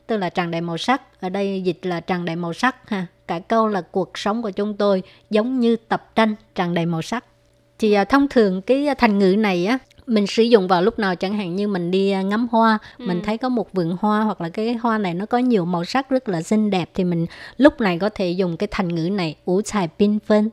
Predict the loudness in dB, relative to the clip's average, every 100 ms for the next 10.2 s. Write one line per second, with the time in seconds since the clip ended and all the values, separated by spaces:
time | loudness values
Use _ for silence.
0 | _ -16 -12 -10 -12 -14 _ _ -6 -2
1 | 0 -2 -4 -4 -4 -4 -4 -4 -4 -2
2 | -2 0 0 0 0 -2 -2 -4 -6 -4
3 | -2 0 2 2 0 -2 -2 -2 -2 -2
4 | -6 -2 -2 -2 0 -2 -2 -2 -2 -2
5 | -2 -4 -4 -4 -4 -2 -4 -2 -2 -2
6 | 0 0 -4 -8 -20 -8 -2 0 0 -2
7 | -4 -4 -2 -2 -2 -4 -2 -4 -6 -4
8 | -2 -2 -2 -4 -2 0 2 0 -2 -20
9 | -20 -12 -4 -2 -2 -4 -6 -4 -4 -2
10 | -2